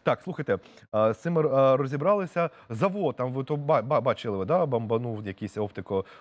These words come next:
а, а, не зро-, я не, я не розумію, а, бом-, опт-, завод, який виробляв оптику, а здетонувало чи щось таке в-, розірвалося велике, що там кажуть,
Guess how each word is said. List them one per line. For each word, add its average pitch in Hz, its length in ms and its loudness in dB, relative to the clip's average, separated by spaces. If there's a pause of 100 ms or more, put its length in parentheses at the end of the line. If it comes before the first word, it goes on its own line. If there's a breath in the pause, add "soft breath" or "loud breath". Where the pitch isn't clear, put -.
(180)
а, 101 60 -6
а, 98 600 -2 (200)
не 98 180 -6
зро-, 131 220 0
я 180 80 2
не, 269 160 -2
я 220 140 0
не 269 100 2
розумію, 180 400 0 (280 loud breath)
а, 127 180 4
бом-, 151 320 -2
опт-, 160 360 0
завод, 175 320 2
який 175 200 -2
виробляв 180 440 2
оптику, 147 520 0
а 120 200 6 (420 loud breath)
здетонувало 143 960 2
чи 123 260 -4
щось 123 220 -4
таке 131 240 -2
в-, 113 720 0
розірвалося 123 720 2
велике, 117 540 0
що 110 200 -6
там 104 180 -2
кажуть, 104 300 -4